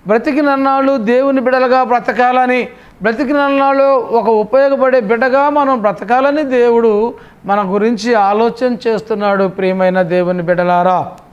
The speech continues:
ఈ రోజున మనం ఈ విధంగా మనం దేవుని సన్నిధిలో కూడుకున్నాం, మంచిదే. కుటుంబాలన్నీ కలిసి ఉన్నాయి, మంచిదే. కానీ ఈ కుటుంబాలన్నీ కలిసి ఇంటిలో ఉంటే కొన్ని కుటుంబాలు సంతోషంగానే ఉంటున్నారు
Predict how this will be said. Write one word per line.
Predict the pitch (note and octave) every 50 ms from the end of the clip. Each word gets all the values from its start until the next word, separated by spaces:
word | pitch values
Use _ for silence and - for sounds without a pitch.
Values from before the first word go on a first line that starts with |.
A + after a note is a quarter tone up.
| - - - - -
ఈ | - -
రోజున | F#3+ G3+ G#3+ G#3+ A#3 A3+ A3
మనం | G#3+ A3 A3 A3 A3 A3 G#3+ G#3+ - - - - - - - -
ఈ | F#3 G3+ A3+ A#3 A#3
విధంగా | A3 A3 A3+ A#3 A#3 A3+ A#3 A#3
మనం | A3+ A3+ A3+ A3 A3+ A3+ G3
దేవుని | F#3 G#3 A3 A#3 A#3 A3+ G#3+
సన్నిధిలో | - A#3 A3 G#3+ A3 A3 G#3+ A3 A3+ A3
కూడుకున్నాం, | G#3+ G#3+ A3+ A3+ A3 A3 A3 A3+ A3 A3 A3+ A3+ A3 G#3+ G3+
మంచిదే. | G3 G#3+ A3 A3 - A#3 A3+ A3 A3 A3+ G#3+ F#3+ - - - - - - - -
కుటుంబాలన్నీ | A3 G3+ A#3 B3 A#3+ A#3 A#3 A#3 A3+ A3+ A3+ A3+ A3+ A#3 A#3+ A3+
కలిసి | - A3 G#3+ A3+ G#3+ - A#3
ఉన్నాయి, | A3+ A3 A3+ A#3 A3+ A3
మంచిదే. | G#3 G#3 G#3+ A3 - A#3 A3 G#3 A3+ A3+ G#3+ F3+ - - - - - - -
కానీ | A#3+ A#3+ A#3+ C4 D4 D#4 D#4+ D4+ C4 A3+ A3+ B3 C4+ C#4+ C#4+ C4+ - - - -
ఈ | - A3+ A#3
కుటుంబాలన్నీ | A#3 - C4 A#3+ A#3 - D#4 D#4 D4+ D4+ D4+ D4 D4 C#4+ D4 D4 C#4+ C#4+ D4 D4 -
కలిసి | - C4 B3+ B3+ C#4+ C4+ C#4 - C#4+
ఇంటిలో | C4+ C4 C4 A#3+ A3 C#4+ C#4+ C#4+ C#4+ C#4
ఉంటే | C4+ C4+ C4 C4 A#3 A3+ C#4+ C#4
కొన్ని | C#4 C4+ C4 B3+ B3+ B3+
కుటుంబాలు | G3+ B3+ A3+ G#3 C#4 C#4 C4+ B3+ C#4 C4+ C4+
సంతోషంగానే | B3 - B3+ B3+ B3+ A#3+ - C4+ C4 - - C4+ C4 B3+ B3+ C4 C4 B3+ B3+
ఉంటున్నారు | B3+ B3 B3 A#3+ G3+ B3 B3 B3 B3+ B3+ B3+ A3+ E3